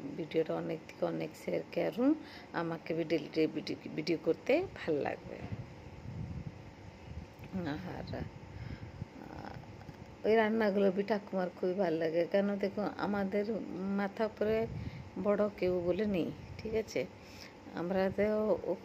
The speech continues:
ও বড় আর বড়দেরকে দেখলে, আহ, আমার মা বাবা চলে গেছে,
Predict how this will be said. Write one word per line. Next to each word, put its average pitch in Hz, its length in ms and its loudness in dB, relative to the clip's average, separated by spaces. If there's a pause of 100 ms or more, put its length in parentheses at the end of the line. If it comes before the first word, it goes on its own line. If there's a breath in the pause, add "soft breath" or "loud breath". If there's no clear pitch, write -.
ও 190 120 6 (840)
বড় 190 420 6
আর 185 120 6 (140)
বড়দেরকে 190 760 8
দেখলে, 190 460 2 (640 loud breath)
আহ, 185 320 -2
আমার 196 240 2
মা 190 260 2
বাবা 185 260 8
চলে 180 340 2
গেছে, 180 460 4